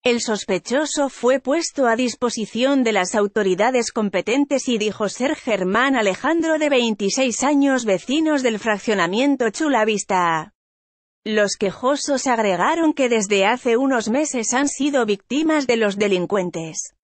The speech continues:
Se mencionó que se formó un grupo de WhatsApp para alertar de sujetos desconocidos merodeando el sector. Asimismo dijeron que no les quedaba de otra que dejar sus casas para realizar sus actividades diarias.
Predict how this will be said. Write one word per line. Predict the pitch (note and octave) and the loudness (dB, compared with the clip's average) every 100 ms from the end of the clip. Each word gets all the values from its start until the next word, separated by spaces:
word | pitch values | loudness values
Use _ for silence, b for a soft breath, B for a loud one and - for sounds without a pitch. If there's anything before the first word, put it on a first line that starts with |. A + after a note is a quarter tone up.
| _ _ _ _ - | _ _ _ _ -8
Se | - B3+ | -2 0
mencionó | A3 G3+ F#3+ G#3 G3 C4 | 2 0 0 -2 0 0
que | B3+ | -2
se | A#3 G3+ | -4 -2
formó | A#3+ A3 B3 C#4+ | 0 0 2 2
un | A#3+ | 2
grupo | A#3+ D4 C4 A#3 | 0 -2 -2 0
de | G3+ | 2
WhatsApp | F3+ G#3 - C4+ - | 2 0 0 -2 -2
para | - A#3 G#3 | 0 2 2
alertar | F#3+ F#3+ - C4 D#4+ | 2 0 0 -2 0
de | D4 | -2
sujetos | - A#3 - D4+ - D4 B3 | -2 -4 -2 -4 0 0 2
desconocidos | A#3 - G#3 F3 D#3+ B3 C4 A#3+ | 0 0 -2 -2 -2 -2 -2 0
merodeando | G#3 F#3+ F#3 F#3 A#3 B3 A#3+ | 0 0 2 2 2 2 2
el | A3+ | 0
sector. | G#3 G#3 - A#3+ D#4+ | -2 -6 -4 -4 0
Asimismo | F#3+ F#3 A3 G3+ D4+ D#4+ D4 B3+ | 0 0 -2 0 0 2 2 2
dijeron | F#3 - A3+ A#3+ A#3 | 0 0 0 2 0
que | A3+ G#3 | 0 0
no | G#3 | 2
les | B3+ A#3 - | 0 -2 -2
quedaba | G#3+ A3+ C#4+ C#4 | 0 2 2 2
de | C4 A#3+ | 2 2
otra | D#4+ D#4+ C#4 | 0 -2 -2
que | B3 G3+ | 0 0
dejar | F3 B3 D4+ | 0 0 -2
sus | - C4 - | 0 -4 -2
casas | A3+ D4+ - D#4+ C#4 | -2 -2 0 -2 0
para | A3+ A3 | 0 0
realizar | G#3+ G3+ F#3 E3+ A3 A#3+ | 2 2 2 -2 0 0
sus | A3 A3+ - | 0 -4 -4
actividades | G#3+ - G3+ F3+ G3+ E4 E4+ D#4+ | -4 -4 -2 0 0 0 -2 0
diarias. | D4+ C4+ D4 C#4 | 2 2 2 0